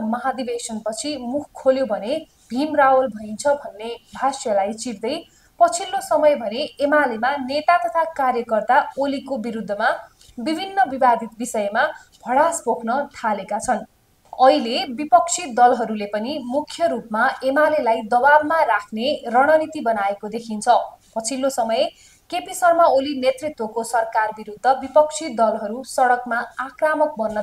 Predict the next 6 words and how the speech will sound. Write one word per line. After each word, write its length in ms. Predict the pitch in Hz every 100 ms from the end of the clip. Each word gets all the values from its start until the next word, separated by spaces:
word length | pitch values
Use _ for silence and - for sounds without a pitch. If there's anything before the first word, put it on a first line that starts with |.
| -
थालेका 320 | 202 196 214
छन्। 240 | 208 214 - _ _ _ _ _
यता 280 | 233 285 294 330 - -
विपक्षी 640 | 277 - 359 370 370 359 220
दललाई 440 | 233 202 208 247 294 - _ 202
दबाएरै 600 | 254 254 294 311 311